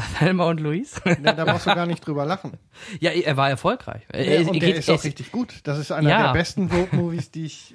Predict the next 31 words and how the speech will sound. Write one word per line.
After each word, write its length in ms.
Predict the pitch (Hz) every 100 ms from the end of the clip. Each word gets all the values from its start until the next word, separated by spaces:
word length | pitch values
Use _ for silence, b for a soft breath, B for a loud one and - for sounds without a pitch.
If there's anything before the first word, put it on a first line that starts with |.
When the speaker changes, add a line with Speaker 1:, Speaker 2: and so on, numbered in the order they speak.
| 123
Speaker 2:
Ähm, 340 | 139 135 139 _
die, 180 | 135 131 - -
Speaker 1:
Und 120 | 135
da 40 |
Speaker 2:
die 40 | 131
Speaker 1:
gibt's 180 | 151 -
so 60 |
ein 40 | 147
Speaker 2:
ich 40 |
Speaker 1:
paar 80 | 139
Speaker 2:
in 60 |
Speaker 1:
legendäre 480 | 143 143 139 139 135
Szenen, 280 | 131 143 156
die 160 | 143 147
es 120 | -
immer 420 | - 180 180 175
wieder 180 | 170 160
in 80 | 151
irgendwelchen 380 | 160 160 -
Filmen 220 | - 208 151
schaffen, 240 | 110 113
ne? 40 |
Speaker 2:
Selbstverständlich. 600 | 113 117 151 - 175 - -
Speaker 1:
Selbst 320 | 160 165 -
in 140 | 170
die 100 | 175
nackte 320 | 175 175 -
Kanone 340 | 165 175 170 170
dreiunddreißig 540 | 160 165 165 165 -
ein 100 | 160
Drittel. 320 | 156 170 131